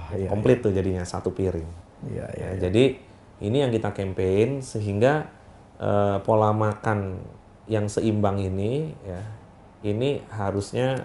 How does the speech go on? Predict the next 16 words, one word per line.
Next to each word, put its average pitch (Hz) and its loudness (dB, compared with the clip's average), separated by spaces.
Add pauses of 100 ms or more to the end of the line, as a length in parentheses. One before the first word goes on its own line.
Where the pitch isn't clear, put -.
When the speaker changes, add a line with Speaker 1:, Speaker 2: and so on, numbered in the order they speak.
(420)
Speaker 2:
terdeliver 107 4
ya 90 -4
sampai 101 -2
ke - 0
lima 104 2
ratus 101 0
empat 104 -4
belas 104 0
kabupaten 92 -2
kota. 92 -8 (440)
Kita 113 2
selalu 104 2
kumpulkan 101 0
nih 85 -8 (560)
kepala 98 2
dinas 98 0